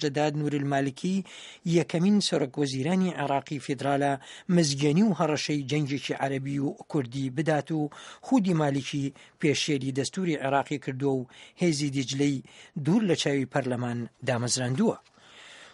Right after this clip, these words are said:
کوردستانی عێراق و ڕۆلی لە ڕاگرتنی هێز لە ناوچەکەدا وتارێکی فاروق حەجی مستەفایە و لە ژمارەی ئەمڕۆی ڕۆژنامەی شەرق ئەوسەتدا نووسیوێتی و تێیدا هاتووە: "پێناچێت ڕەوشی کوردەکان لە کوردستانی عێراق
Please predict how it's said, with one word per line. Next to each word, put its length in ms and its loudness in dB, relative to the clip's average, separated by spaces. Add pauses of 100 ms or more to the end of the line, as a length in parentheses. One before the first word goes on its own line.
(140)
کوردستانی 640 6
عێراق 260 6
و 160 6
ڕۆلی 280 4
لە 80 6 (160)
ڕاگرتنی 640 0
هێز 240 0
لە 120 -2
ناوچەکەدا 540 -2 (100)
وتارێکی 680 -2
فاروق 320 -2 (100)
حەجی 340 -6
مستەفایە 480 -4
و 120 -2
لە 100 0
ژمارەی 400 -2
ئەمڕۆی 340 -2
ڕۆژنامەی 540 -4
شەرق 280 -6
ئەوسەتدا 440 -6 (100)
نووسیوێتی 560 -6
و 120 -8
تێیدا 340 -2
هاتووە: 360 -4 (840)
"پێناچێت 560 4 (160)
ڕەوشی 340 0
کوردەکان 500 -2
لە 100 0
کوردستانی 560 -2
عێراق 220 2